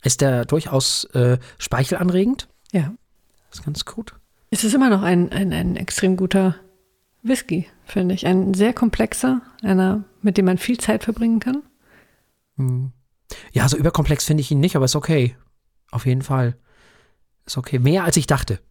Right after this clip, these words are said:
Speaker 1: Auf jeden Fall mehr drin,
Speaker 2: Mhm.
Speaker 1: als ich dachte.
Speaker 2: Ja, auch für einen
Speaker 1: Definitiv.
Speaker 2: Zehnjährigen, der ist schon. Also auch so mit der Zeit passiert da
Speaker 1: Mhm.
Speaker 2: einiges. Das ist schon,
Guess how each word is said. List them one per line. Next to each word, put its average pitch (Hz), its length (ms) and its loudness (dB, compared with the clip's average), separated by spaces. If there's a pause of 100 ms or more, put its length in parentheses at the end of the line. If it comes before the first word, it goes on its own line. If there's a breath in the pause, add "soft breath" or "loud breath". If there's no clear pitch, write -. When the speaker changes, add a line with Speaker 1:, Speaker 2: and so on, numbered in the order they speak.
(120)
Speaker 1:
Auf 110 160 -2
jeden 131 160 2
Fall 131 220 0
mehr 123 300 2
drin, 147 220 4
Speaker 2:
Mhm. 147 60 -4
Speaker 1:
als 120 200 -4
ich 131 80 -8
dachte. - 360 -8 (760 soft breath)
Speaker 2:
Ja, 127 140 4
auch - 40 -2
für - 20 -2
einen 123 40 0 (220)
Speaker 1:
Definitiv. 110 60 -6
Speaker 2:
Zehnjährigen, 226 640 -2
der 185 120 -10
ist - 100 -12
schon. 202 260 -8 (1200 loud breath)
Also 208 160 4
auch 202 100 0
so 233 80 4
mit 226 140 4
der 208 120 0
Zeit 233 460 0
passiert 180 360 -2
da 170 180 2
Speaker 1:
Mhm. 233 340 2 (140)
Speaker 2:
einiges. 190 500 0
Das - 100 -10
ist 214 140 -8
schon, 190 100 2